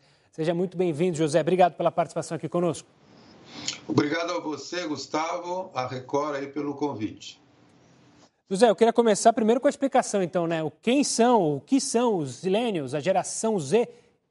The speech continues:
Speaker 1: e por que o nome, esse nome específico?
Speaker 2: Gustavo, se você me permite, eu gostaria de fazer um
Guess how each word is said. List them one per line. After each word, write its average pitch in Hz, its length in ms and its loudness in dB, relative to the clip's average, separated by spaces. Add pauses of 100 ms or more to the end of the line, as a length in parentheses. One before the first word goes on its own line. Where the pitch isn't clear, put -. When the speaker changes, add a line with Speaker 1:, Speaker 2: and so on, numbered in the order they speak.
(100)
Speaker 1:
e 233 80 0
por 254 200 -2
que 262 240 0
o 262 120 2
nome, 202 500 0
esse 214 340 0
nome 185 280 -2
específico? 139 680 -6 (1800)
Speaker 2:
Gustavo, 196 560 -2
se - 160 -8
você 196 320 -2
me 202 140 -4
permite, 185 420 -4
eu 196 80 -2
gostaria 180 480 -2
de 175 140 -6
fazer 156 480 -2
um 147 420 -2